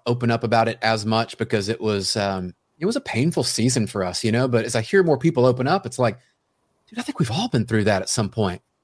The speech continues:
to get to the other side. 'Cause unless you've been at rock bottom and you've had, like, no money and you're figuring out, like, "How do I borrow from here to get to there?" And you're becoming resourceful is one of the greatest skills in life,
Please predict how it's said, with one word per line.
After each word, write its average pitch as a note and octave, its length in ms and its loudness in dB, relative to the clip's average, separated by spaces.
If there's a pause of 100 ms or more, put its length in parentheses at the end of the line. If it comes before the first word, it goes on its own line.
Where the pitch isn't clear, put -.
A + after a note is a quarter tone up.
(1080)
to - 80 -2
get F3+ 160 4
to D#3 80 -2
the C3 100 4
other A2+ 140 2
side. F#2 460 -2 (420)
'Cause D3 120 0
unless F3 260 2
you've D#3+ 140 0
been D#3+ 140 4
at D#3 100 2
rock C3 220 2
bottom C3 300 4
and A2 80 2
you've C3+ 140 2
had, C#3 240 4
like, A#2 140 2 (260)
no C3 220 0
money C3 280 2
and A2 100 4
you're B2+ 180 4
figuring B2+ 420 2
out, A#2+ 200 4
like, G#2 120 -2
"How - 180 2
do D3 120 6
I A2+ 120 6
borrow C3+ 360 4
from B2 160 -4
here C#3 220 2
to A#2+ 60 2
get C3 180 0
to B2 80 0
there?" B2+ 460 2
And A2+ 120 2
you're C#3+ 320 2 (640)
becoming D#3+ 420 0
resourceful B2+ 960 0 (560)
is A#2+ 100 0
one C#3 80 4
of B2+ 60 0
the B2 60 4
greatest C#3 400 2
skills C3 400 2
in A2 120 0
life, G2+ 480 -2